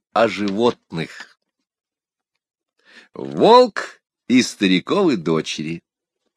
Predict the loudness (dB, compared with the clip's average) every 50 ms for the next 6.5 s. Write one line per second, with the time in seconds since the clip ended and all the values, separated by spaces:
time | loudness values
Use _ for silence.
0 | _ _ _ _ _ _ _ _ _ _ _ _ _ _ _ _ _ _ _ _
1 | -20 _ _ _ _ _ _ _ _ _ _ _ _ _ _ _ _ _ _ _
2 | _ _ _ _ _ _ _ _ _ 2 4 6 8 8 6 6 4 2 2 4
3 | 4 4 4 4 2 -4 -8 -8 -2 -2 -2 0 0 0 2 2 2 0 -4 -14
4 | -14 -16 -18 _ _ _ _ _ _ _ _ _ _ _ _ _ _ -10 -6 -6
5 | -6 0 2 2 4 4 0 -4 -6 -6 -2 0 0 0 0 0 -2 -2 0 0
6 | -2 -2 -2 -2 -6 -10 -12 -14 -20 -20